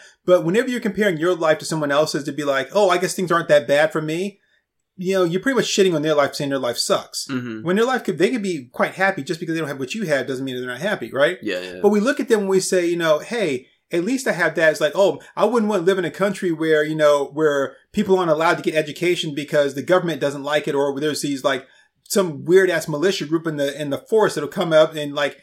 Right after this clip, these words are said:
Speaker 1: attack people in, you know, in school because they don't think you should be educated." Like, well,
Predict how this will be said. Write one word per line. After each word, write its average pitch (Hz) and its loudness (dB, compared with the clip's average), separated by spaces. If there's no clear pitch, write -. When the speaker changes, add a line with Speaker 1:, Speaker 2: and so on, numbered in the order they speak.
Speaker 1:
attack 170 -2
people 160 0
in, 151 -2
you 147 -4
know, 143 2
in 147 -4
school 233 0
because 156 0
they 170 0
don't 165 -2
think 160 -4
you 156 -6
should 156 -8
be 143 -2
educated." 143 0
Like, 156 -2
well, 156 2